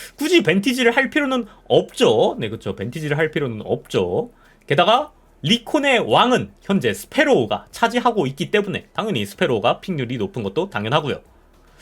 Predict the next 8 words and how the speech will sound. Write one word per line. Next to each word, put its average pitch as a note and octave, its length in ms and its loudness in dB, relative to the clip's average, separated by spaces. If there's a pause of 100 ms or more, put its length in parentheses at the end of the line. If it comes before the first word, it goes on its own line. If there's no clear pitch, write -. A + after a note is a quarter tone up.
(380)
그래서 A#3 400 4 (140)
이제 F2+ 380 -6
이렇게 G2 240 -12
픽률을 C#3 480 -2
한번 C3 160 -4
살펴보시고 D3 760 -2 (640)
이제 G#2 360 0
현재 B3+ 540 0